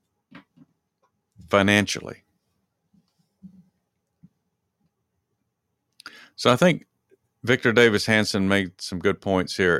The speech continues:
and it is disturbing how right on he is about a lot of this stuff.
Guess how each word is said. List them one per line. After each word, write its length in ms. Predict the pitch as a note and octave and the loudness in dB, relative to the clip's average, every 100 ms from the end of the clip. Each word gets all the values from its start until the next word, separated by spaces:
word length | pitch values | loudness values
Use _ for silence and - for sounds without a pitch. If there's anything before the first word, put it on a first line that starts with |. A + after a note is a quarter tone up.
| - | -2
and 300 | F#2 F#2+ F2 - - - | -2 -4 -6 -14 -18 -10
it 260 | G2+ G#2 - | -4 -4 0
is 460 | A2 G#2+ F#2 - - _ _ _ - | 2 2 0 -4 -8 _ _ _ -6
disturbing 840 | G#2 - G#2+ F#2+ F2 F2 E2+ D#2+ _ _ _ _ _ _ _ _ _ _ _ | -4 0 2 4 2 -2 -6 -14 _ _ _ _ _ _ _ _ _ _ _
how 380 | - A#2 A2 G2 | -6 0 2 2
right 360 | E2 G2+ G2 F#2 | 0 -2 0 -2
on 300 | F#2 G2 G2 | -4 -4 -4
he 220 | F#2+ G2 | -6 -6
is 180 | G2 F#2+ | -6 -8
about 300 | F2+ F#2 F2+ | -6 -6 -6
a 40 | |
lot 240 | F2+ F#2 | -2 -2
of 60 | F2 | -4
this 160 | E2+ - | -8 -8
stuff. 440 | - F2 F2+ | -4 -4 -4